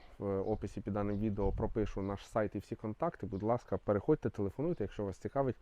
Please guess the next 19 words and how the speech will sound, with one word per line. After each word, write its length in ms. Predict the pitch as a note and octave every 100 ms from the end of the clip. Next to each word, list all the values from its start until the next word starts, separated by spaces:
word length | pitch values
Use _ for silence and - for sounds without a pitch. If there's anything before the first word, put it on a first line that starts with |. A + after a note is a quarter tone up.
| - - - - -
чесний 440 | - C3 D3+ A#2+ G2
автомобіль 420 | F#2 G2+ G2+ C3
з 40 |
чесним 540 | - - A2+ A2+ B2+ A#2+
пробігом. 480 | - C#3+ F#2 F2+ - - -
І 80 | A#2+
сьогодні 400 | - C3+ F#3 C3
хочу 280 | C3 C3+ A#2
підняти 500 | - A#2 C3 B2+ A2
таке 260 | - - A#2+
питання, 680 | A2 - C#3+ E3+ B2+ G2+ F#2+ - - - - -
досить 360 | G#2+ B2+ - B2+
спірне 520 | - - A#2+ F2+ F2+
питання. 540 | F#2 F#2+ A2+ D#3 C3 G2+ - - - - - - - -
Е, 360 | G2+ G#2+ G#2 -
це 140 | D#3+
подвійний 580 | D#3 A2+ A#2 C3 C#3 A#2
окрас 380 | G2+ A2+ A2+ -
авто. 380 | G2 - F2+